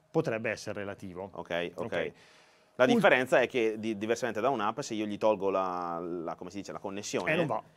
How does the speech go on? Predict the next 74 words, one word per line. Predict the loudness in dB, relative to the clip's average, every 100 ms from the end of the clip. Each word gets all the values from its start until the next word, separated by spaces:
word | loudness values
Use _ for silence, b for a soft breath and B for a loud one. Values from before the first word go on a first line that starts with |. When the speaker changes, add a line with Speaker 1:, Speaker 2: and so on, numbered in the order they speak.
| -8
Speaker 2:
perché | 0 0 2
non | 0
hai | -2
contenuti, | -4 -6 -6 -8
Speaker 1:
Perché | -6
Speaker 2:
giustamente, | -4 0 2
Speaker 1:
non | 4
Speaker 2:
non | 4
Speaker 1:
viene |
Speaker 2:
riesci | 4 4
ad | 6
andare | 6
a |
prendere | 6 2 0
i |
contenuti. | -2 -2 0 4
Speaker 1:
E |
poi | 4
non | 4
viene | 2 0
salvato | 0 -2 -2 -4
sulla | -4 -6
memoria | -4 -2 -2
del | 0
Speaker 2:
Non | 0
è | 2
Speaker 1:
telefono. | 2 2
Speaker 2:
salvata | 4
in | 2
locale, | 2 0 0
Speaker 1:
Non |
Speaker 2:
ok. | 0
Speaker 1:
c'è | 0 2
niente | 0 -2
Speaker 2:
Sì, | -2
Speaker 1:
di | -2
Speaker 2:
sì, |
sì, | -2
Speaker 1:
salvato | -2 -2 -4
Speaker 2:
sì. | -6
Speaker 1:
sulla | -4
Speaker 2:
Non | -2
è |
più | 0
Speaker 1:
memoria. | 2 2
Speaker 2:
nemmeno | 2 0
questa | 2
qua | 2
che | 2
Speaker 1:
Vedi, | 0
Speaker 2:
stiamo | 0 0
vedendo, | 2 4
Speaker 1:
vedi | 4
Speaker 2:
ok, |
Speaker 1:
questi | 4 0
Speaker 2:
sì, | -2
sì. | -4
Speaker 1:
pulsa-, | -4 -2
questo | 0 0 2 0 2
in | 0
realtà | 2 2 2 0 -2
è, | -6 -6 -2
è | 0
una, | 2 0 -2
è | -2
un | -2 0
sito, | -2 -4 0 0 0 -4 -6
ma | -2
Speaker 2:
Sì. |
Speaker 1:
è | 0
come | -2
se | -4
fosse | -6 -4
un'app. | -2 -4